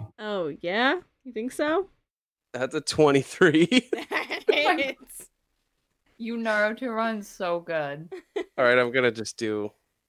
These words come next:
Speaker 2: uh, is there any reason I shouldn't use my last key point?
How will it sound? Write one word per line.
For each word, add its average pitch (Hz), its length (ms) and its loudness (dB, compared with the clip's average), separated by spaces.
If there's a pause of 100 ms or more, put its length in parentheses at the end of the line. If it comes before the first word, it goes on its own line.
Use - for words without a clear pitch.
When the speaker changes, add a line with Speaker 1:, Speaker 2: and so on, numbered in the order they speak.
(560)
Speaker 2:
uh, 127 320 -8
is 135 120 -14
there 196 120 -4
any 320 140 -2
reason 220 280 -2
I 180 60 -2
shouldn't 156 360 -8
use 143 160 -8
my 151 120 -2
last 139 280 -4
key 131 180 -8
point? 127 380 -6